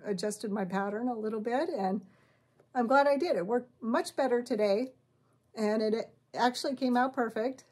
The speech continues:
and so I'm much happier. So the, we're gonna use, uh, two rulers, specialty rulers in this, um, pattern.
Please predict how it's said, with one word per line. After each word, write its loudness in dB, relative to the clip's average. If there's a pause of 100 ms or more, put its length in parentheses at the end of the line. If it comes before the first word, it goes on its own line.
(100)
and 0
so -4 (180)
I'm 0
much 4
happier. -4 (580)
So 2 (580)
the, 2
we're 4
gonna 2
use, -6 (200)
uh, 4 (160)
two -4 (760)
rulers, 4
specialty -4
rulers 2
in -2
this, 0 (220)
um, -4 (260)
pattern. -4